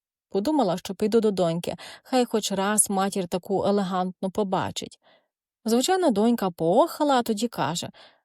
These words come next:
«Мамо, то цілий статок це коштує, тобі навіщо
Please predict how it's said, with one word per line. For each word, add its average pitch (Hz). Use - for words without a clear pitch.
«Мамо, 233
то 180
цілий 202
статок 226
це -
коштує, 190
тобі 233
навіщо 269